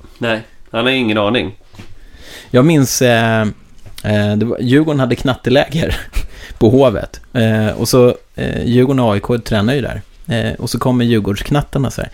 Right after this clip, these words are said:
Speaker 2: Och så kommer det ut massa A I K-spelare. Så kommer det ut en målvakt så här. Boom, boom, boom. Sen en liten knatte så bara,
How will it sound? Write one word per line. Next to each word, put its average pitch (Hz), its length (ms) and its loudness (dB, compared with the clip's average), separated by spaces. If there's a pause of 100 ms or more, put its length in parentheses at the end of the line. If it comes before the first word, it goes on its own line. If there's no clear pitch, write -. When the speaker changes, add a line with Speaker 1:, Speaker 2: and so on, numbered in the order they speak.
(200)
Speaker 2:
Och - 180 -8
så 120 80 0
kommer 139 200 4
det 127 60 6
ut 113 160 0
massa 110 220 0 (100)
A 110 60 2
I 107 40 -2
K-spelare. 120 560 0
Så 107 60 -6
kommer 123 220 2
det 113 60 4
ut 113 180 -4
en 98 260 -2
målvakt 127 540 0
så - 60 -6
här. - 140 -14
Boom, 110 200 -2 (180)
boom, - 340 -10
boom. 123 180 -4 (260)
Sen - 120 0
en 135 40 4
liten 135 220 2
knatte - 360 -6
så - 100 -16
bara, 98 120 -6